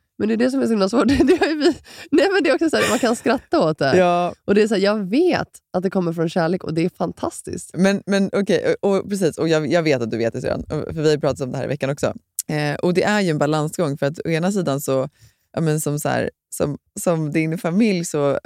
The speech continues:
Speaker 2: vi vill ju bara att du ska ha det bra. Så om vi ser att så här, okej, men syrran har ont i ryggen, ja,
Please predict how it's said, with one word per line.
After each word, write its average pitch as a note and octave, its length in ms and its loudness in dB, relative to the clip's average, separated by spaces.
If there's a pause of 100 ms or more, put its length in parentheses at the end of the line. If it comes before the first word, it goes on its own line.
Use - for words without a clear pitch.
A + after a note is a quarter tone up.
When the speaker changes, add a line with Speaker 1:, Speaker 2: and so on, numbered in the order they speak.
Speaker 2:
vi E3+ 260 0
vill G3 180 2
ju E3 80 0
bara C#3+ 180 2
att C#3 100 -4
du C3 180 0
ska - 140 -6
ha D3 80 0
det C3 80 0
bra. D3+ 320 2
Så C3+ 100 -2
om C#3 120 -2
vi F3 140 0
ser E3 200 0
att C#3+ 100 -2
så - 60 -4
här, D3 80 -2
okej, D3+ 120 0
men C#3+ 320 -4
syrran D#3 360 -2
har B2 140 -2
ont D3+ 160 -4
i D#3+ 40 0
ryggen, C#3 360 0
ja, C#3+ 220 0